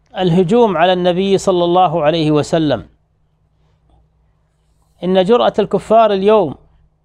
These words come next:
على نبينا محمد صلى الله عليه وسلم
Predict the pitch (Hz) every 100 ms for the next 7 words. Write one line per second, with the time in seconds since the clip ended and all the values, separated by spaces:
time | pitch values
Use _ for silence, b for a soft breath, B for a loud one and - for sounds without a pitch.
0 | _ _ _ _ _ _ _ _ - 143
1 | 180 185 180 214 220 214 196 180 - 214
2 | 202 180 170 185 175 180 180 156 175 180
3 | 165 156 - 196 170 151